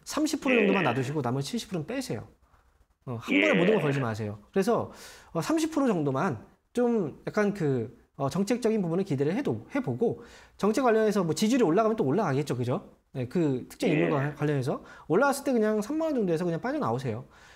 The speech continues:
Speaker 1: 왜냐면, 어, 주식을 하시다 보면은 대선 관련해서 정책주들이 움직이는 경우들이 있는데 그게 많이 빠지게 된다면 그때는 말도 못하게 빠져요. 어,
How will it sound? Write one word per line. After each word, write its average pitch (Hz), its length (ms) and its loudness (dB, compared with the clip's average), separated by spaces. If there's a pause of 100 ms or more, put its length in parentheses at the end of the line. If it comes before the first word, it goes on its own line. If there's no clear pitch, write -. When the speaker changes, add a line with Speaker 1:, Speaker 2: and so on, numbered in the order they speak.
(220)
Speaker 1:
왜냐면, 180 560 0 (400)
어, 139 300 -2
주식을 226 720 4
하시다 247 300 -2
보면은 165 420 -2 (300)
대선 202 260 0
관련해서 208 360 2
정책주들이 165 520 -4
움직이는 143 340 0
경우들이 139 260 -2
있는데 127 420 -4 (340)
그게 202 220 4
많이 151 260 0
빠지게 254 400 -6
된다면 147 380 -2
그때는 202 420 -2
말도 139 240 0
못하게 170 240 -4
빠져요. - 320 -6 (640)
어, 104 180 -8